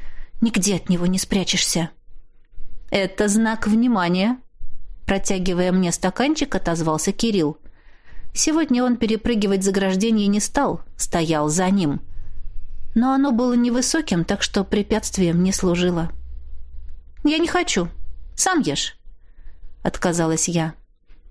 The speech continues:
«Тогда чего ты хочешь? Сладкую вату? Скажи, я куплю». «Что, денег много?» «Ну, откуда? Я же обычный студент,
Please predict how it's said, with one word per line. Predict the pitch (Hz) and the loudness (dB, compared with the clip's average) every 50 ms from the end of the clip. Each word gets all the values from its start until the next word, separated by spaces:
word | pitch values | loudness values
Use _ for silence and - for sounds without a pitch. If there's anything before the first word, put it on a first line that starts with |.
| - - - - - | -16 -14 -14 -6 -2
«Тогда | - 180 170 165 190 185 175 | 0 0 2 2 2 0 0
чего | - - - 269 269 | 0 0 2 2 2
ты | - - | 2 0
хочешь? | 185 - 196 - - 160 - - - - - - - - - - - - - | 0 0 0 0 0 -2 -2 -2 -4 -4 -2 -2 -2 -2 -2 -2 -4 -4 -2
Сладкую | - - 202 208 208 208 220 208 208 | 0 0 0 0 0 0 0 2 2
вату? | 233 302 320 - 156 156 - - - - - | 2 0 0 -2 -4 -4 -6 -12 -20 -18 -12
Скажи, | - - - - 202 202 170 156 180 | -8 -6 -2 0 0 0 2 2 2
я | 202 220 202 175 | 2 2 0 0
куплю». | 170 - 175 160 - 180 180 175 170 175 - - - _ - - - _ _ _ _ _ _ - - - | 0 0 -2 0 2 2 2 2 2 0 -2 -8 -18 _ -20 -20 -20 _ _ _ _ _ _ -20 -16 -8
«Что, | - - - - - - - - 269 | -4 -2 -2 -2 -2 -2 0 2 2
денег | 208 196 196 233 277 320 381 370 - - | 2 2 2 2 2 2 0 0 2 2
много?» | 302 294 262 240 214 196 190 175 170 170 170 - - - - - - - - - - - - | 2 4 4 2 2 2 2 0 0 0 -2 -6 -14 -20 -20 -20 -20 -20 -20 -20 -10 -4 0
«Ну, | 294 330 370 370 285 208 165 147 143 135 127 - | 0 2 2 2 2 2 2 0 0 -2 0 0
откуда? | 185 180 175 - - 247 247 185 170 143 143 - | 0 0 0 0 0 0 2 2 0 0 -2 -2
Я | 160 175 190 | 0 0 0
же | 190 196 208 | 2 2 2
обычный | 208 208 254 262 - - 190 | 0 0 0 0 0 0 -2
студент, | - - 196 175 180 175 170 160 - - | 0 0 0 2 2 2 0 0 -4 -6